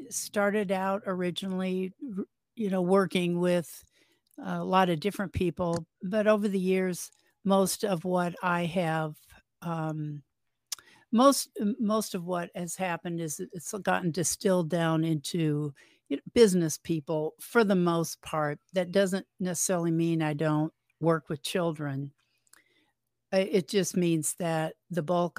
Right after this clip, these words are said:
of who takes training from me happens to be,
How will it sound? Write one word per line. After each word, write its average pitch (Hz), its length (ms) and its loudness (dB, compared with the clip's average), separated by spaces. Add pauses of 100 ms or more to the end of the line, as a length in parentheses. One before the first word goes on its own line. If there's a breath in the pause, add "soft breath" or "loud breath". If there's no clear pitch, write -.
of 160 340 -4
who 175 180 2
takes 170 360 -2
training 196 400 0
from 160 220 -2
me 156 260 0
happens 151 600 -6
to 165 100 -4
be, 143 460 -2